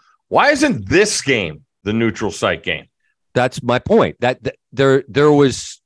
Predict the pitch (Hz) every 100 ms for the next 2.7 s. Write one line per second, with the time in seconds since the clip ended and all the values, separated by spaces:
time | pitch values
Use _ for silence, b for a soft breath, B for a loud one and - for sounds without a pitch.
0 | _ 135 139 - 147 156 143 139 151 135
1 | - 143 131 127 139 196 254 104 165 185
2 | 139 123 135 107 120 113